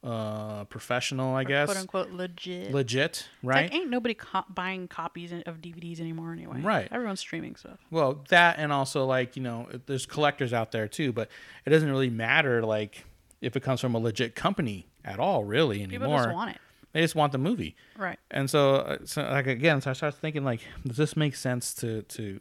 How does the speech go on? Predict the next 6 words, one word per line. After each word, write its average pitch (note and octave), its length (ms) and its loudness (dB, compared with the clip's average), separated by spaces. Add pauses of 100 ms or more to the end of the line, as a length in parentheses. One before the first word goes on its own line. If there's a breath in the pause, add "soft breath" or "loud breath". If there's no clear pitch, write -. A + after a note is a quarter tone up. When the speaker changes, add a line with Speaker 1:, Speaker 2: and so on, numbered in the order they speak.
(120)
Speaker 1:
to, G2+ 260 -8 (280)
to G#2+ 100 -4
sign A2+ 680 -2 (560 soft breath)
when A#2+ 220 -2
I B2 160 0
could A2+ 680 0